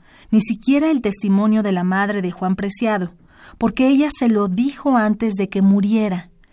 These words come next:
en ese tiempo incierto que se enuncia por medio de un pretérito imperfecto de subjuntivo cuyo carácter dudoso o irreal, de acción vinculable a un pasado inconcreto, los lectores advertimos de inmediato.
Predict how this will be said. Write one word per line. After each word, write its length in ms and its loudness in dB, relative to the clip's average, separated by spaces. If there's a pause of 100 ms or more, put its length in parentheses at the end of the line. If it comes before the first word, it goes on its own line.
(260)
en 120 0
ese 180 0
tiempo 320 -2
incierto 640 0
que 140 -4
se 140 -2
enuncia 500 2
por 240 -2
medio 260 2
de 80 0
un 140 8
pretérito 580 -2
imperfecto 720 -2
de 140 -2
subjuntivo 840 -2 (320)
cuyo 240 2
carácter 460 -4
dudoso 600 0
o 160 0
irreal, 720 -2 (400)
de 100 -8
acción 380 -2
vinculable 680 2
a 80 -2
un 140 0
pasado 400 -2
inconcreto, 760 0 (380)
los 300 -4
lectores 540 -2 (120)
advertimos 760 -2
de 120 0
inmediato. 640 -2